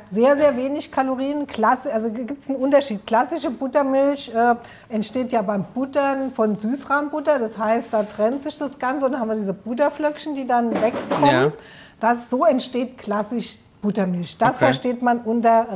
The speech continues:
Speaker 1: reine Buttermilch, wenn man die normal kauft im Supermarkt, reine Buttermilch. Wenn da nicht steht reine Buttermilch, sondern nur Buttermilch, dann ist es so eine Art Fake.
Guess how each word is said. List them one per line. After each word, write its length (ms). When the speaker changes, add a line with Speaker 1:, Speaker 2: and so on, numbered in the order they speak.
Speaker 1:
reine 400
Buttermilch, 720
wenn 100
man 140
die 180
normal 380
kauft 480
im 280
Supermarkt, 600
reine 280
Buttermilch. 580
Wenn 160
da 140
nicht 300
steht 320
reine 260
Buttermilch, 880
sondern 320
nur 180
Buttermilch, 520
dann 200
ist 100
es 100
so 60
eine 180
Art 160
Fake. 480